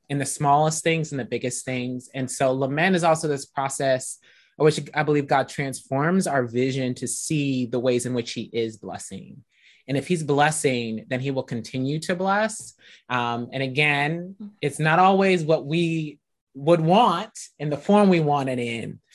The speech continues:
Speaker 1: but it is, "I serve a God who is present in my life and he's doing things, and he will do something in a situation. I've seen him to be faithful before, and he will be faithful again.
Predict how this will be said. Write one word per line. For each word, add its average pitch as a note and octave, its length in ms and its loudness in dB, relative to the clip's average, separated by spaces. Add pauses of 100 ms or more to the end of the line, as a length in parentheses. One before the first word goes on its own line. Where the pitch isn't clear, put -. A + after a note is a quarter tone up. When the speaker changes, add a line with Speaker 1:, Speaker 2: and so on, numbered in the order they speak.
(300)
Speaker 1:
but D3+ 140 4
it D#3 80 6
is, C#3+ 560 4 (180)
"I C3+ 100 -8
serve D#3 260 -2
a D3+ 80 -2
God B2 320 0
who C3 140 -4
is B2+ 160 -8
present C3 300 -2
in C3+ 60 0
my C3+ 80 0
life A#2 260 -2
and B2 80 -6
he's A2+ 140 -8
doing C3 320 -2
things, G#2 460 -4
and B2+ 100 -8
he C#3 80 -2
will C3 140 -2
do B2 180 -2
something C#3 320 -4
in C#3 80 -2
a B2+ 120 -4
situation. G#2 840 -8 (320)
I've A2+ 200 -6
seen B2+ 160 -4
him C3+ 80 -2
to C#3+ 80 -2
be D#3+ 140 0
faithful C#3 420 -4
before, C3 560 2 (100)
and C3 240 -4
he C#3 120 -2
will C#3 100 0
be C3 120 -2
faithful A#2+ 600 -2
again. G#2 580 -4